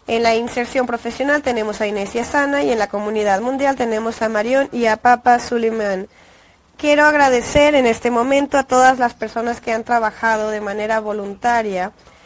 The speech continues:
en el comité de coordinación. Ellos brindan su tiempo sin ningún tipo de retribución y lo hacen de manera muy alegre. Por tanto, quiero agradecer a todos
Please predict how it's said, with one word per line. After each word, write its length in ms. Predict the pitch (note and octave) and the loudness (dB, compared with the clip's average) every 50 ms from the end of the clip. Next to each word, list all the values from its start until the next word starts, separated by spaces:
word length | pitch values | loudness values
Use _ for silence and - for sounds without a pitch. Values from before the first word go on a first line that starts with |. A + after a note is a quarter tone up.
| _ _ - | _ _ -4
en 120 | A#3 A#3+ | -2 -2
el 140 | A3+ A3 A3 | -2 -2 -2
comité 480 | B3 B3 B3+ C4 B3 - B3+ B3 B3 | -2 -2 -2 -4 -4 -2 0 0 0
de 100 | A#3+ G#3+ | 0 -2
coordinación. 960 | G#3 - - A#3+ A3+ A3 A3+ G#3+ G#3 G3+ G3 - - G3+ F3+ E3+ D#3+ F3+ G3 - _ _ _ _ _ _ _ _ _ _ _ _ _ _ _ _ _ _ _ - | -4 -4 -4 -4 -4 -4 -6 -6 -6 -6 -8 -10 -10 -8 -8 -8 -8 -10 -14 -18 _ _ _ _ _ _ _ _ _ _ _ _ _ _ _ _ _ _ _ -2
Ellos 680 | C4+ D4 D#4 D#4 D4 D4 C#4+ C#4 D4 C#4+ - - - _ _ _ _ _ _ _ - - | 0 0 0 0 0 -2 -2 -4 -6 -8 -12 -16 -20 _ _ _ _ _ _ _ -20 -16
brindan 520 | A#3 A#3 B3 C4+ C#4+ D4 D4 C4+ B3+ B3 B3 | -10 -8 -4 -4 -2 -2 0 0 0 -2 -2
su 140 | - C4 A#3 | -6 -10 -12
tiempo 760 | - - A3 G#3+ G#3 G#3 G3+ G3+ F#3+ - G3 F#3+ G3+ A3 A#3 - _ _ _ _ _ _ _ _ | -10 -8 -6 -4 -4 -4 -4 -6 -8 -8 -6 -6 -6 -6 -8 -12 _ _ _ _ _ _ _ _
sin 380 | - - - - C#4 C#4+ D4 D4 | -20 -14 -10 -6 -4 -2 -2 -2
ningún 320 | C#4+ C#4 C4+ B3+ B3 A#3 | -2 -2 -2 -4 -4 -4
tipo 220 | - A#3 A3 G#3+ | -6 -8 -8 -6
de 120 | G#3 G3+ G3 | -4 -4 -4
retribución 880 | G3 F#3+ F#3 G3 G3+ G3 G3+ G3+ F#3+ - - F#3 F3 F#3 G3+ G3+ G#3 - _ _ _ _ _ _ _ _ _ _ _ _ _ _ C#3+ C#3 _ _ _ C#3+ C#3 _ _ _ _ _ - - - _ _ _ _ _ _ - | -4 -6 -6 -8 -8 -10 -10 -10 -12 -8 -8 -6 -6 -6 -8 -10 -14 -18 _ _ _ _ _ _ _ _ _ _ _ _ _ _ _ _ _ _ _ _ _ _ _ _ _ _ -20 -20 -20 _ _ _ _ _ _ -6
y 120 | C4+ C#4 | -2 2
lo 100 | C#4+ C#4 | 6 6
hacen 260 | C#4 C4+ - C4+ C4 | 6 6 4 2 -2
de 80 | C4 A#3+ | -2 0
manera 480 | A#3+ A3+ A3 G#3+ G#3+ G#3+ G#3 G#3+ G#3+ - | 0 0 0 0 0 2 2 2 0 0
muy 220 | - A3+ A3+ A3+ A3 | -2 -4 -4 -2 -2
alegre. 380 | G#3+ G#3 G3+ F#3 F3 E3+ E3+ | -2 -2 -2 -2 -2 -4 -4
Por 160 | F#3 - G#3+ G#3+ | -6 -6 -8 -6
tanto, 320 | - A#3 A3+ A3+ - B3 - _ | -4 -4 -6 -4 -8 -12 -12 _
quiero 480 | - B3+ A#3+ A#3+ A#3+ A#3+ B3 B3 - | -4 -2 -2 0 0 0 0 0 0
agradecer 640 | - A3+ A3 A3 G#3 G3 G3 F#3+ G3 - G#3+ G#3+ A3 | 0 0 0 0 0 0 -2 -2 -2 -4 -2 -2 -2
a 80 | A3 | -2
todos 640 | A3 - B3+ B3+ B3 A#3+ A#3 A#3+ B3+ - - - - | -2 -2 0 0 0 0 0 -4 -6 -8 -12 -20 -20